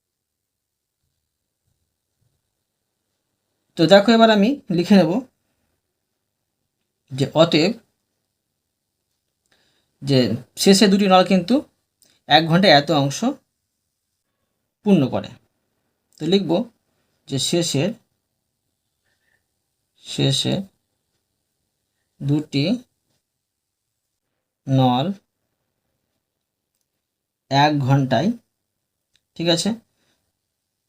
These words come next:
এক ঘন্টায় পূর্ণ করে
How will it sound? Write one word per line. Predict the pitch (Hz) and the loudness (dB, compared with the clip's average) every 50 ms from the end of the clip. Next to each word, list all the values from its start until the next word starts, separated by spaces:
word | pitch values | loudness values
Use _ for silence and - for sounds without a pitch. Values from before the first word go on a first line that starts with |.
| _ _ _ _ _ _ _ _ _ _ _ _ _ _ _ _ _ _ _ _ _ _ _ _ _ _ _ _ _ _ _ _ _ _ _ _ _ _ _ _ _ _ _ _ _ _ _ _ _ _ _ - 139 139 135 131 135 | _ _ _ _ _ _ _ _ _ _ _ _ _ _ _ _ _ _ _ _ _ _ _ _ _ _ _ _ _ _ _ _ _ _ _ _ _ _ _ _ _ _ _ _ _ _ _ _ _ _ _ -2 0 0 2 2 0
এক | 156 160 - - 156 139 110 | -4 -6 -8 -8 -8 -2 2
ঘন্টায় | 117 131 135 139 131 135 117 110 135 196 240 - _ _ _ _ _ _ _ _ _ _ _ _ _ _ _ _ _ _ _ _ _ _ _ _ _ _ _ _ _ _ _ _ _ _ _ _ _ _ _ _ _ _ _ _ _ _ _ - | 4 4 4 4 4 4 2 2 2 0 -4 -8 _ _ _ _ _ _ _ _ _ _ _ _ _ _ _ _ _ _ _ _ _ _ _ _ _ _ _ _ _ _ _ _ _ _ _ _ _ _ _ _ _ _ _ _ _ _ _ -4
পূর্ণ | 160 160 165 165 151 139 131 135 196 247 247 - _ _ _ _ _ _ _ _ _ _ _ _ _ _ _ _ _ _ _ _ _ _ _ _ _ _ _ _ _ _ _ _ _ _ _ _ _ _ _ _ _ _ _ _ - | 0 2 2 4 4 2 2 2 0 -2 -4 -6 _ _ _ _ _ _ _ _ _ _ _ _ _ _ _ _ _ _ _ _ _ _ _ _ _ _ _ _ _ _ _ _ _ _ _ _ _ _ _ _ _ _ _ _ -2
করে | - 143 135 127 127 131 | 2 4 4 4 4 4